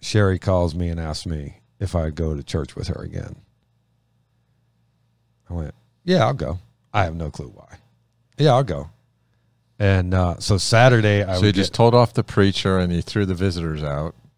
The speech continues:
Speaker 2: cussed them out.
Speaker 1: Oh my goodness. I was not a nice guy. And then I went, "Yeah, I'll go." Saturday night,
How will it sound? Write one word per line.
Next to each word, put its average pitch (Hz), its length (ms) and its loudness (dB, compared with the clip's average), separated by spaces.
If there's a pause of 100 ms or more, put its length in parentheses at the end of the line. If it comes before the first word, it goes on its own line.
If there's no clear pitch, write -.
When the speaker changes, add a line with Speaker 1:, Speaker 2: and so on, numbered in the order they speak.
(120)
Speaker 2:
cussed - 280 -8
them 85 140 -8
out. 85 280 -6 (100)
Speaker 1:
Oh 120 100 6
my 113 120 4
goodness. 107 460 0
I 101 60 -2
was 104 140 2
not 104 220 4
a 98 40 -2
nice 98 240 0
guy. 90 380 0 (880)
And 113 120 2
then 110 140 6
I 107 60 4
went, 104 240 2 (360)
"Yeah, 170 180 -2
I'll 139 80 0
go." 104 300 -4 (500)
Saturday 117 480 4
night, 123 300 0